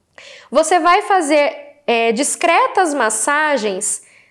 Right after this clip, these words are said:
fazendo sempre uma compressão em direção ao tórax. Então, você pega aqui na direção do mamilo e vem em direção ao tórax. É esse movimento que você vai fazer,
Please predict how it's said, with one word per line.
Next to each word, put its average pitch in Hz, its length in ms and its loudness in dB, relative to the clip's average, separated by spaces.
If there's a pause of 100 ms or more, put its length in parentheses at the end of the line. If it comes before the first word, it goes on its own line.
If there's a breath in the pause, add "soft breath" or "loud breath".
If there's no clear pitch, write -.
(540 soft breath)
fazendo 320 460 0
sempre 427 340 0
uma 415 160 2
compressão 359 600 0
em 339 80 -2
direção 330 500 0
ao 359 160 2
tórax. 208 560 -4
Então, 233 280 0
você 262 260 -2
pega 311 480 0
aqui 311 200 -2
na 269 140 0
direção 240 640 0
do 226 100 2
mamilo 208 760 0 (280 loud breath)
e 330 140 0
vem 311 480 -2
em 320 40 -2
direção 320 520 0
ao 370 160 2
tórax. 180 800 -4
É 285 320 4
esse 403 200 -2
movimento 320 560 0
que 320 120 -4
você 294 260 0
vai 277 140 2
fazer, 285 720 -2